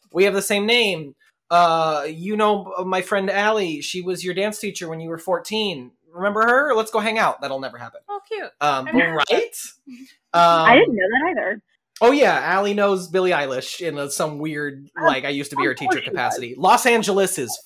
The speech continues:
Speaker 1: fucking weird, everyone.
Speaker 2: <laughs>
Speaker 1: Um, uh, but, like, Michael Jordan was one of the last true huge icons.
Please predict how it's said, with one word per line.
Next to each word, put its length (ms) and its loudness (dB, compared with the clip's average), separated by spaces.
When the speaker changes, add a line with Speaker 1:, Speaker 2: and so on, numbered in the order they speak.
Speaker 1:
fucking 520 -2
weird, 360 -8
everyone. 460 -12
Speaker 2:
<laughs> 80 -8
Speaker 1:
Um, 500 -4
uh, 320 0
but, 160 4
like, 460 2
Michael 500 0
Jordan 680 -2
was 340 -6
one 360 -2
of 240 -4
the 160 -8
last 720 -6
true 760 -6
huge 1080 -2
icons. 920 -4